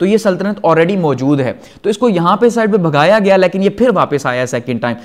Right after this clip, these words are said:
सेकंड टाइम वापस आया और फिर आके जो है एक और वॉर हुई और फिर थर्ड टाइम भगाया गया और फिर जो है वापस आया। और कुछ लोग ये मानते हैं मारा गया और कुछ जो हिस्टोरियंस ये मानते हैं कि फिर ये मरते दम तक जो है ये सिंध के अंदर इसकी हुकूमत रही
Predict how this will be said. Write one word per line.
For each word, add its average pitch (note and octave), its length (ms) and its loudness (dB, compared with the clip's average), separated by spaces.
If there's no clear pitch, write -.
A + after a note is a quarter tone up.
सेकंड G3 340 0
टाइम A#3+ 140 0
वापस A3 320 0
आया G#3+ 180 2
और G#3 80 0
फिर A3+ 200 0
आके G3+ 280 4
जो F3+ 120 -2
है F#3+ 100 2
एक F3+ 120 -4
और F#3+ 120 0
वॉर G3 260 4
हुई F#3 220 0
और F3+ 220 -2
फिर C#4 220 -2
थर्ड A3+ 140 0
टाइम A3 200 0
भगाया E3+ 360 4
गया F3 160 2
और E3+ 240 2
फिर D#4+ 180 -2
जो B3+ 140 2
है G#3 80 4
वापस F#3 320 0
आया। E3 280 2
और F#3 80 -2
कुछ A#3 200 -2
लोग A3 120 4
ये A3 60 2
मानते F#3+ 300 0
हैं G3+ 80 -2
मारा D3+ 320 4
गया G3+ 180 2
और F3+ 140 0
कुछ C#4 300 -6
जो B3 100 2
हिस्टोरियंस F3+ 540 -2
ये F3+ 60 -4
मानते D3 300 -2
हैं F3 100 -4
कि E3+ 60 -8
फिर D#3+ 160 -4
ये E3 120 -2
मरते D3 340 -4
दम C#3+ 180 -4
तक D#3 100 -2
जो C3+ 160 -6
है D3 160 -2
ये D#3+ 280 0
सिंध D#3+ 300 -4
के D#3 60 -2
अंदर C#3+ 180 0
इसकी D3 200 -4
हुकूमत C3+ 520 -4
रही B2 380 -4